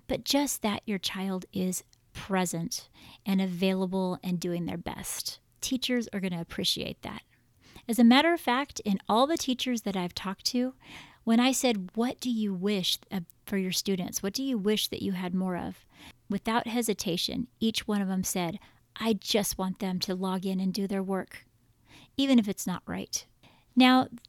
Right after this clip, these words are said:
they're going to be graded on their work, and your child is gonna be just as tempted to put that stuff aside and not do it because there's not a teacher hovering right over their shoulder. And I don't want you to have to play the role of the teacher hovering over their shoulder. More than that, I want you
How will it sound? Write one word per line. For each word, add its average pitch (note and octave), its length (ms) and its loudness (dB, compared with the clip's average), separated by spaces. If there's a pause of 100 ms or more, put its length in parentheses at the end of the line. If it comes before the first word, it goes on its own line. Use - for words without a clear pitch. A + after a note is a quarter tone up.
they're A3 180 6
going C#4 180 6
to D#4+ 60 4
be E4+ 100 6
graded A3 400 4
on F3+ 180 2
their F3+ 140 2
work, F#3+ 420 0
and G3+ 160 2 (140)
your G#3 280 2
child F#3+ 540 -2
is F#3+ 340 0 (580)
gonna A3+ 220 6
be F#3+ 160 0
just A3 540 4
as G3+ 280 0
tempted F#3 460 0
to F#3+ 80 -2
put - 280 0
that - 200 2
stuff - 260 -2
aside F#3 420 -2
and F#3 120 2
not F3+ 260 -2
do F3+ 160 2
it - 180 -2
because F#3+ 300 -2
there's G3 180 -2
not G3 320 2 (300)
a G#3 100 2
teacher G#3 420 4
hovering F#3+ 460 2
right F#3 300 4
over F#3 220 0
their F#3 160 0
shoulder. F#3+ 500 -4 (1300)
And C#4+ 180 8
I D#4 100 4
don't C#4+ 200 6
want A#3+ 220 6
you C4 300 4
to G#3+ 100 4
have G#3+ 200 0
to G3+ 80 -6
play A#3+ 260 6
the G#3 140 4
role G#3 260 6
of F3 100 2
the F3 80 0
teacher G3+ 420 2
hovering F#3+ 480 2
over F#3 200 2
their E3+ 160 2
shoulder. A3+ 460 6
More A3 240 6
than G3+ 200 2
that, A3+ 280 4
I A3 140 2
want F#3+ 320 -2
you F#3+ 360 0